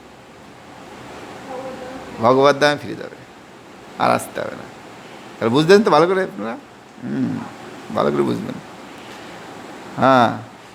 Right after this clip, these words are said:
জড়বন্ধন থেকে এভাবে মুক্ত হওয়া মোটেই সহজসাধ্য নয়। নির্বিশেষবাদী জ্ঞানী এবং যোগীরা বহু বহু জন্মের পর,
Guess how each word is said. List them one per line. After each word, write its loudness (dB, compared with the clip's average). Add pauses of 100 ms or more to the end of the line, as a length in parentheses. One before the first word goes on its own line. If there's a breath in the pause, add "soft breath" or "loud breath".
(140)
জড়বন্ধন 6
থেকে 0 (140)
এভাবে 2
মুক্ত -4
হওয়া 6 (1120)
মোটেই 6
সহজসাধ্য -2
নয়। 0 (1040 loud breath)
নির্বিশেষবাদী 4
জ্ঞানী 2
এবং -4
যোগীরা 4 (640 loud breath)
বহু 6
বহু 6
জন্মের 4
পর, 8